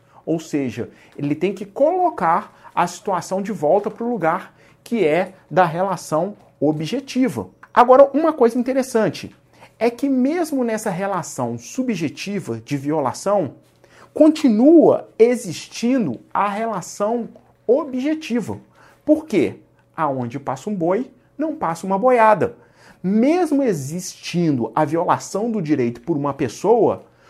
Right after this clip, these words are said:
todas as demais pessoas da comunidade são obrigadas a seguir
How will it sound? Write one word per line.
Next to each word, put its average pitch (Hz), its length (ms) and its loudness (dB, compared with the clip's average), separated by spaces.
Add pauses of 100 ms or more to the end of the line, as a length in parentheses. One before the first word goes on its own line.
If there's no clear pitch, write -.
(420)
todas 349 520 6
as 277 100 0
demais 180 520 2
pessoas 131 580 0
da 147 100 -2
comunidade 185 880 0 (260)
são 208 500 2 (180)
obrigadas 214 1040 4 (280)
a 214 280 2 (180)
seguir 262 880 0